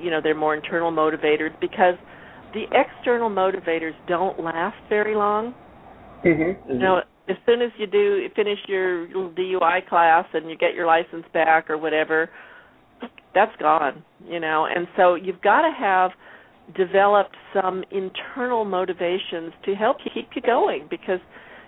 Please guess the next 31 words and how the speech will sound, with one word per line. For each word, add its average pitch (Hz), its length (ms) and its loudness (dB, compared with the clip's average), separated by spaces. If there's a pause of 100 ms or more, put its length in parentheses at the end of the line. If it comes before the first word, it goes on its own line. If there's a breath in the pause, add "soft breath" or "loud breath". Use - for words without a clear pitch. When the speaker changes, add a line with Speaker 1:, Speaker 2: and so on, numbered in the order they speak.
Speaker 1:
you 208 80 -4
know, 214 220 4
alcohol 254 760 4
or 175 80 -2
drugs, 190 480 2
these 233 180 -8
are 415 120 2
a 392 40 -2
coping 240 420 -2
mechanism. 135 560 -8 (1300)
Speaker 2:
Oh, 151 100 6
yes, 117 200 6
Speaker 1:
This 190 100 2
is - 80 -10
a - 20 -6
Speaker 2:
exactly. - 360 4
Speaker 1:
way, 208 360 4 (520)
this 208 220 4
is 277 180 -4
a 277 80 4
way 180 400 0
that 208 140 -6
you 160 160 -10 (140)
cope 160 280 -2 (100)
with 151 240 0 (720 loud breath)
loneliness, 180 600 -4 (120)
boredom, 170 480 2 (160)
stress, 165 420 4 (320)
whatever. 180 640 4 (480 loud breath)
And 185 600 0 (600)
so 202 360 4